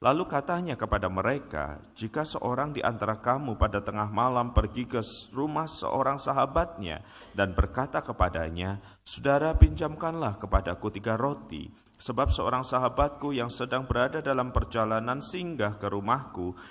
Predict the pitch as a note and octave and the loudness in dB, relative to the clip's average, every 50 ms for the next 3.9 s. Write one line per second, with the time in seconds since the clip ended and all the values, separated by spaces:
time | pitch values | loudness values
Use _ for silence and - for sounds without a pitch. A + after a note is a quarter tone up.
0 | - - - G#2+ G2+ - A#2 A#2+ - E3 D#3+ D3+ D3 - A2 - - C3+ B2+ B2 | -12 -4 -4 -2 -2 -2 -4 -2 -2 -4 -2 -2 0 0 0 0 0 -4 -2 2
1 | - - C3 C3 C3 B2+ - - C#3+ - - B2+ - F3 F3 - - - E2 D#2+ | 2 2 2 2 -4 -6 -6 -6 -4 0 0 0 2 0 -4 -4 0 0 0 0
2 | - G#2 G#2 F#2+ G2 F2+ - A2+ A2+ A2 A#2 A#2 B2 C3 C#3 C#3+ C#3 - F2 E2+ | 0 -2 -4 -4 -6 -6 -4 -4 -2 -2 -2 0 2 0 0 0 -2 -2 -2 -2
3 | E2+ E2+ E2 F2 - - F#2 F2+ F#2 F#2 F#2 F2+ E2+ D#2 C#2 D2+ - | -2 -4 -6 0 2 4 4 4 2 0 -2 -2 -4 -6 -8 -10 -12